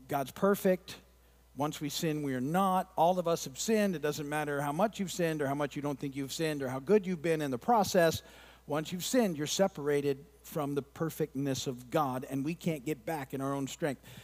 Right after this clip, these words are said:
Too many people think that that's possible. It's one of the big problems we have in our culture today. People will say it all the time, that, that they just sort of offhandedly think that everybody's okay in,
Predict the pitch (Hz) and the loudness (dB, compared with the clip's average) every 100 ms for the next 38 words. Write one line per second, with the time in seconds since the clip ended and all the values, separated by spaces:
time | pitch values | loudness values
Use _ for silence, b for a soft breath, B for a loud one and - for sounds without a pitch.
0 | B - 202 214 208 269 262 175 156 - | B -4 0 0 4 4 4 2 0 -2
1 | - 226 180 170 165 - - 190 190 175 | 0 0 0 2 0 0 -6 -4 -4 -4
2 | 120 - B B - 185 170 143 220 202 | -6 -12 B B -4 0 0 0 -2 -2
3 | - 220 190 156 160 165 165 160 - 170 | -2 0 -2 -2 0 0 0 -2 0 -2
4 | 165 165 170 147 - 180 170 165 175 165 | 0 -4 0 0 0 -4 -4 -2 2 4
5 | 151 147 - 175 120 107 143 B B B | 2 0 -4 -6 -6 -6 -10 B B B
6 | _ 156 156 - 156 160 156 180 180 185 | _ 2 2 2 0 2 0 0 2 2
7 | 170 - 170 196 - 190 214 151 156 - | 0 2 4 4 4 4 4 2 -2 0
8 | 214 170 151 156 185 165 165 165 160 - | 0 2 0 2 2 2 0 2 0 2
9 | 208 165 151 | 4 4 2